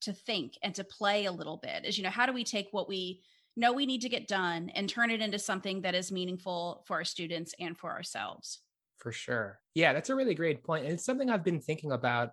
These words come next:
Speaker 2: a lot lately, especially as I spend more time in teacher education, is how ready and how comfortable are the candidates that we're working with, and how do we do our best to support them, to draw on their experiences,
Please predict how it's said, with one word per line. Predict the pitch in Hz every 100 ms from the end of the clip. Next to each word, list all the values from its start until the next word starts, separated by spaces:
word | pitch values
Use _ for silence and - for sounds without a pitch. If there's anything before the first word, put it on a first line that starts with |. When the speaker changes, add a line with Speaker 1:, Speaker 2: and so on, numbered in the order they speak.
| 120
Speaker 2:
a |
lot | 117 127 170 117
lately, | 104 104 104
especially | 104 - 165 - 151
as | 127
I | 120 107 - - - -
spend | - 220 214
more | 156 147
time | - - 156 127 113 -
in | 196 208
teacher | - 123 - 95
education, | 98 113 101 92 - 101 120 _ _ -
is | 151 -
how | 226
ready | 190 262 147 104 123 -
and | 139
how | 170
comfortable | 170 202 247 131 76 - -
are | 127 117 117
the | 120
candidates | 123 147 135 131 120
that | -
we're | 117 113
working | 170 180 113
with, | 104 107
and | 113
how | - 175 180 180 180 - -
do |
we | 147 143
do | 147
our | 143
best | 127 127 131 - - -
to | - 131 117
support | 113 - 123 - 196 -
them, | 180 180 180 - -
to | - 131
draw | 113 147
on | 151
their | 147 131
experiences, | - 180 165 127 120 120 117